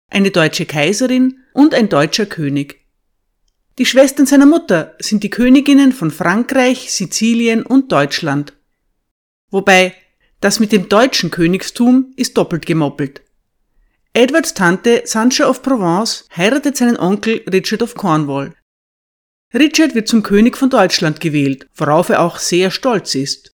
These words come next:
Echte Macht ist damit aber nie verbunden. Über den Namen des jungen Thronfolgers habe ich bereits in einer früheren Folge gesprochen. Edward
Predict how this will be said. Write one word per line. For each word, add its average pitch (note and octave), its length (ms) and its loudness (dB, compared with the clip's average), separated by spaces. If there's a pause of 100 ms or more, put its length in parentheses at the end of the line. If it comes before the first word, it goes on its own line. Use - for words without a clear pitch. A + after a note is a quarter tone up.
(760)
Echte A#3+ 300 0
Macht C4+ 380 2
ist - 200 -10
damit E3+ 340 0
aber B3 160 -2
nie G#3+ 200 4
verbunden. D#3 600 -6 (1120)
Über A3+ 160 2
den B3 160 6
Namen B3 340 6
des D#3+ 140 -4
jungen F3 260 -4
Thronfolgers A3+ 800 -2
habe A#3 240 -2
ich - 140 -4
bereits B3 340 2
in B3+ 60 0
einer C4 180 4
früheren E3+ 460 -2
Folge D3+ 320 -6
gesprochen. D#3 640 -10 (1000)
Edward F3 540 0